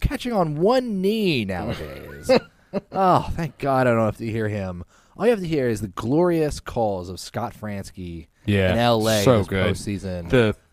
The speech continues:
Speaker 3: the Real Muto inside the park call was fucking incredible.
Speaker 2: Yeah,
Speaker 1: Oh,
Speaker 2: I was
Speaker 1: it's great.
Speaker 2: actually, I was listening to that on the radio. And L A was, <laughs> L A was so good.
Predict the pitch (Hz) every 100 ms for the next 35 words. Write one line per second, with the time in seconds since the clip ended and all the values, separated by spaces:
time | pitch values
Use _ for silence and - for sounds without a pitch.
0 | _ 117 104 156 117 110 - 107 98 107
1 | 107 98 - 104 95 - 107 92 87 -
2 | - 101 - 92 82 - 78 50 - -
3 | 104 104 101 - 147 151 185 175 139 113
4 | - 117 117 - 101 95 87 - 95 87
5 | 80 90 80 78 80 _ - - _ _
6 | - 120 117 104 95 - - - - -
7 | - - _ - - - 87 - - -
8 | 95 107 98